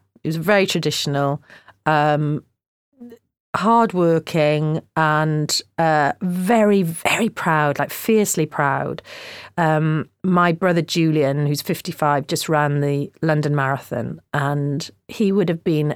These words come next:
so proud of him for that, you know, and he was proud of all his kids and loved to show off about us. Uh, <laughs> you know, sometimes I would get so embarrassed because I could see it coming sometimes. You know, we'd be out for lunch and, uh,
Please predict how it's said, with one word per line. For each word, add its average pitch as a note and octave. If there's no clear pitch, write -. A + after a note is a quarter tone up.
so -
proud C3
of -
him G2+
for -
that, B2
you D3+
know, D3+
and D#3
he F3
was E3+
proud F#3
of E3+
all F#3+
his F3+
kids -
and D3
loved G#3
to -
show D#3+
off D#3
about D3
us. -
Uh, D3
<laughs> -
you G#3+
know, F#3+
sometimes G3+
I E3+
would E3
get -
so -
embarrassed D#3+
because D3
I G#3
could -
see -
it A3
coming G#3
sometimes. C3+
You D#3
know, D3
we'd D3
be D#3
out D#3
for -
lunch D3
and, C3+
uh, D#3